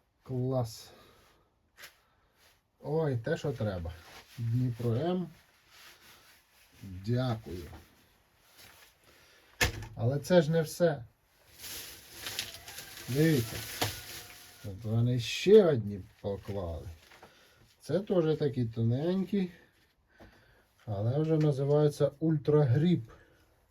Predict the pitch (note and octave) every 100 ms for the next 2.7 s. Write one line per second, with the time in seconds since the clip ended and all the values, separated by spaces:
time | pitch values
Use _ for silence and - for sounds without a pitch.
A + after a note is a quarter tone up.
0 | _ _ _ _ _ _ - D5 D5 -
1 | G5 E5+ E5+ F5 - - - - A#2 C3+
2 | D3 E3 E3+ F3+ F#3 F#3